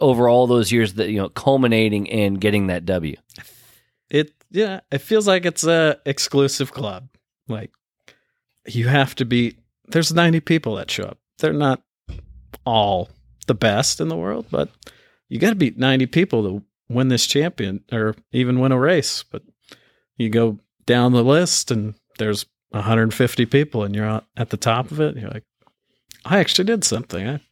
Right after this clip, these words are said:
Speaker 2: actually, I mean, I play hockey. We have eight teams, and you win that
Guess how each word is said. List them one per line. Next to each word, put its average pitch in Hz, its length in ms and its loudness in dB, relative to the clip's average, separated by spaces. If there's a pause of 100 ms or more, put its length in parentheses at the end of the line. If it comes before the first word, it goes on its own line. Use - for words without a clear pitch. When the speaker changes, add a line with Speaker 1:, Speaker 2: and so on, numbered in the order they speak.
(180)
Speaker 2:
actually, 117 400 -2 (200)
I - 40 -20 (240)
mean, 135 160 2
I 131 60 4
play 151 260 4
hockey. 131 460 0 (100)
We 123 180 -2
have 110 320 -2
eight 113 240 -4
teams, - 560 -8 (180)
and 101 140 -6
you 101 80 -8
win 101 140 -8
that 101 180 -8